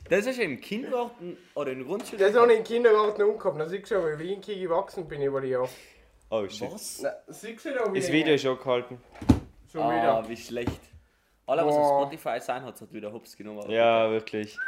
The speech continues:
Speaker 2: Ja, wir posten auch das Thumbnail.
Speaker 3: Yes.
Speaker 2: Nein, das ist so eng, das ist, boah, ist so ge-,
Speaker 1: Ma,
Speaker 2: schau
Speaker 1: ich sag's
Speaker 2: mal.
Speaker 1: dir ganz ehrlich, wenn die Ärmel ein bisschen länger waren, voll als das da, oder so in der Grundschule ist.
Speaker 3: Look at that
Speaker 1: Ist das
Speaker 3: ass. <laughs>
Speaker 2: Ich muss, äh,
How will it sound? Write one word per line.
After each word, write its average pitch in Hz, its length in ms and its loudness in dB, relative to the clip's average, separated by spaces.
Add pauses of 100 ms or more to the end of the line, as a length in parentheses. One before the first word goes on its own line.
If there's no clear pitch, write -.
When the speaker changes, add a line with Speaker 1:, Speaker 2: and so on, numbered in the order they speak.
(840)
Speaker 2:
Ja, 143 300 2 (140)
wir 180 220 2
posten 175 480 0
auch 170 180 2
das 170 280 -2
Thumbnail. 127 560 -2
Speaker 3:
Yes. 101 460 -2 (580)
Speaker 2:
Nein, 165 260 2
das 190 80 0
ist - 80 -16
so 202 200 2
eng, 185 280 -2
das 165 260 -2 (160)
ist, 330 40 -8 (360)
boah, 139 640 -2
ist 139 140 -8
so 147 140 -6
ge-, 147 180 -14 (240)
Speaker 1:
Ma, 113 200 -2 (120)
Speaker 2:
schau 165 160 2
Speaker 1:
ich 208 60 2
sag's 170 220 4
Speaker 2:
mal. 156 60 2
Speaker 1:
dir 156 60 -4
ganz 151 200 -2
ehrlich, 175 380 -2
wenn 127 100 -8
die 123 80 -6
Ärmel 175 220 -2
ein 180 80 -6
bisschen 156 160 -12
länger 165 240 -8
waren, 160 240 -4
voll 139 220 -8
als 117 160 -8
das 135 180 -10
da, 147 160 -4
oder 113 120 -6
so - 120 8
in - 100 8
der - 120 8
Grundschule - 420 -4
ist. - 120 -16 (460)
Speaker 3:
Look 147 320 0
at 151 160 4
that 131 140 4
Speaker 1:
Ist 135 560 2 (180)
das 196 80 4
Speaker 3:
ass. 202 220 0
<laughs> 233 160 -4
Speaker 2:
Ich 208 100 -6
muss, 202 220 2
äh, 185 180 2